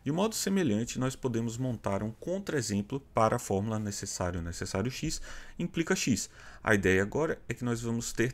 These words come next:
três mundos, um W acessando um W', que acessa um W duas linhas. Se X é falso em W, mas é verdadeiro em W duas linhas,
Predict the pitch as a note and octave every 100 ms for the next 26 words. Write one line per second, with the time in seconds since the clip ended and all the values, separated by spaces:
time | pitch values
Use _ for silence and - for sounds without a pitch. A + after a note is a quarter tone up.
0 | - - D3 F3 C3 C3+ G2+ - - -
1 | F2+ D#2+ D#2+ E2+ E2 - F2+ - F2 F2+
2 | G#2 D3 E3 C#3+ D3+ - - - - D3+
3 | - G#2 - A2+ G2+ F#2+ F#2+ G2 G2+ G2+
4 | A#2+ G#2+ G#2 F2+ D#2 - - - - -
5 | - - - - - F3 D3+ - - B2
6 | F2+ - - - - - - - A#2 C3+
7 | E3+ - F#3+ C3 F2 - - - - -
8 | - G2+ G2 F#2 F2 F#2+ C#3 D#3 A#2+ G#2
9 | G2+ F#2+ F2 E2 E2 F2 F2 G#2+ E3+ F#3
10 | A2+ F#2 F#2+ C3